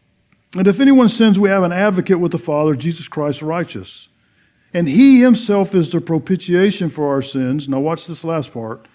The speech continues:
And not for ours only, but also for the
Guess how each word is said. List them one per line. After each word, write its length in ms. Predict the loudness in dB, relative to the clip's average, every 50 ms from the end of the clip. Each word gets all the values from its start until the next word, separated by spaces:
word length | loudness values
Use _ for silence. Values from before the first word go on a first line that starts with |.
| _ _ _ -8
And 160 | -4 -2 -2 0
not 180 | 0 0 -2
for 160 | -2 -2 -4
ours 300 | -2 0 0 0 0 0
only, 500 | 0 0 0 2 0 0 0 -2 -4 -6 -10 -16 _ _ _ _ _ _ _ -10
but 120 | -6 -4
also 540 | -2 -2 -2 -2 -4 -4 -2 -2 0 0 -2
for 340 | -4 -6 -8 -4 -2 -2 -2
the 380 | -2 -2 -4 -4 -6 -8 -10